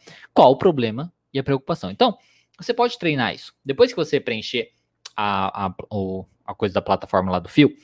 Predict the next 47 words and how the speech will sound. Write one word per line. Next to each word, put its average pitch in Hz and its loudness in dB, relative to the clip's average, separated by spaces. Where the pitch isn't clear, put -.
você 185 4
chega, 151 2
tá? 104 0
Você 131 0
chega 127 4
e 135 -2
quando 151 2
você 180 -2
tiver 175 2
um 156 4
problema, 113 2
desenvolva 131 0
isso, - -10
essa, 104 0
essa, 113 2
essa - 2
prática, - -4
tá? - -4
Essa - -2
prática. - -4
Pega 240 4
um 202 -2
pedaço 113 2
de - -18
papel 147 4
e 131 -8
simplesmente 123 -2
começa 117 2
a 113 0
escrever 107 -2
aí, 117 -4
tá? - -4
Então, 208 4
qual 330 8
o 294 4
problema? 131 4
Se - -12
você 185 -2
tem 220 6
um 214 2
problema, 175 2
qual, - -6
qual 277 4
o - -2
problema 139 2
e 139 -4
preocupação? - -2